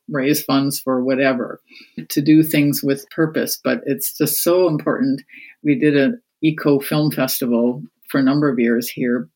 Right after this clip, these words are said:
prior to covid. And we would have young people come to see these films that we would put on. And on several occasions, the young people would say, "We had no idea that adults cared about this."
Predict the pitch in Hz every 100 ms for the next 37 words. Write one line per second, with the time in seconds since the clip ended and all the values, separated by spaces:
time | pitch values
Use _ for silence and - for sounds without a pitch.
0 | - 143 131 120 - 175 165 113 120 -
1 | _ _ _ 170 165 175 160 160 165 185
2 | 170 185 156 147 - 190 175 160 147 -
3 | 160 151 147 - 170 165 156 143 143 131
4 | 123 - 131 120 113 123 - - - _
5 | _ 151 147 143 139 - 143 139 - 180
6 | 175 156 160 147 143 139 - 143 143 147
7 | 131 135 123 135 151 202 - 220 269 226
8 | 175 185 190 170 156 - 147 151 135 -
9 | - 151 160 160 120 - - - - -